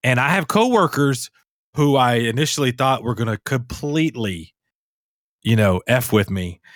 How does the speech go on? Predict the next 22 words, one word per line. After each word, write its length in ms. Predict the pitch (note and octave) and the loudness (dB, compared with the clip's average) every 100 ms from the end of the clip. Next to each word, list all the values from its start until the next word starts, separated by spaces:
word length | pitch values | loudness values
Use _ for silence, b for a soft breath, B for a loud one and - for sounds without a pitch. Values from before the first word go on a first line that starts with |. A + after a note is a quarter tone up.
| B | B
So 160 | - A2+ | -6 2
I 100 | G#2 | 2
was 160 | A2 G#2+ | 2 0
like, 140 | G#2 | 0
"I 80 | G#2+ | 0
gotta 180 | B2+ C3+ | 0 0
ask 260 | C#3+ D#3+ | 0 -2
'em, 120 | F#2+ | -6
'cause 200 | F2 F#2 | -6 -6
if, 180 | F#2+ - - | -6 -8 -8
if 180 | G#2 | -6
I'm 160 | G2+ C3 | -2 2
the 80 | D#3+ | 2
only 140 | D#3 | 4
one 120 | C#3 | 2
hearing 220 | C3 C3+ B2 | 2 2 2
these 160 | A2+ | 2
whispers, 380 | A2+ C3+ - A2 | 2 2 0 0
I'm 100 | A#2 | 2
about 280 | A#2 A2+ G#2+ | 2 0 0
to 80 | G#2 | -2
be 260 | F#2+ F#2 | -2 -8